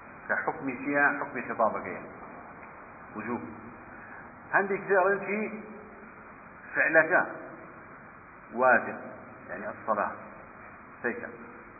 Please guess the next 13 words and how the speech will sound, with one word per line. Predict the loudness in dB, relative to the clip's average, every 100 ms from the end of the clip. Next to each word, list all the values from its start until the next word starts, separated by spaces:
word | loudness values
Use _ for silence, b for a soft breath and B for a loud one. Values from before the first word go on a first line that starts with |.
| -14 -6
مقتضى | -4 4 8 10 8
خطاب | 6 4 4
الله، | 2 0 0 -4 -12 -14 -16 -16 -18 -10 -4
خطاب | 8 8 8
الله، | 4 4 4 0 -8 -14 -14 -16 -16 -16 -18 -14 0
ومقتضى | 2 2 0 6 8 8
خطاب | 6 4 4
الله | 4 4
إيش | 4 0 0
عندك | 2 2
قال | 2 2 -2
شيء | 0 2 2 -2 -12 -14 B B B -4
فعلك. | -2 2 0 0 -4